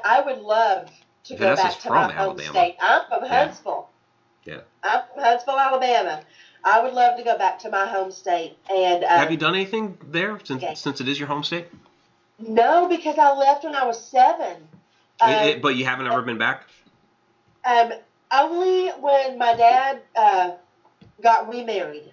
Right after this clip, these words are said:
Speaker 1: I went back, and
Speaker 2: Okay.
Speaker 1: I, I was twenty-one, twenty-two. When that happened, it was for a very short period of time because my nephew was having open heart surgery in Kansas, and he was eighteen months old.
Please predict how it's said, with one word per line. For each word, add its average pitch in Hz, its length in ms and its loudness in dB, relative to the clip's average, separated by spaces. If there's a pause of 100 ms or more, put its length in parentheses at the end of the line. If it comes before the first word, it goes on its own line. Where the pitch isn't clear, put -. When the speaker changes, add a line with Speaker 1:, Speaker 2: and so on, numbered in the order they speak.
(120)
Speaker 1:
I 196 100 -2
went 202 220 -6
back, 190 200 4
and 190 80 -2
Speaker 2:
Okay. 196 240 2
Speaker 1:
I, 208 80 0
I - 40 0
was 214 160 -8
twenty-one, 269 720 -2
twenty-two. 269 680 -2 (520)
When 233 80 0
that 247 100 4
happened, 262 240 2
it 262 80 4
was 233 120 0
for 247 100 0
a 220 60 0
very 269 280 4
short 262 300 0
period 233 180 0
of 214 80 -6
time 320 300 -2
because 233 240 -6
my 226 160 0
nephew 269 360 0
was 214 120 -4
having 202 240 0
open 196 240 -4
heart 202 180 -6
surgery 196 560 -4 (420)
in 196 220 2
Kansas, 269 500 2
and 202 80 -2
he 226 80 2
was 214 80 2
eighteen 208 380 0
months 175 220 0
old. 180 300 2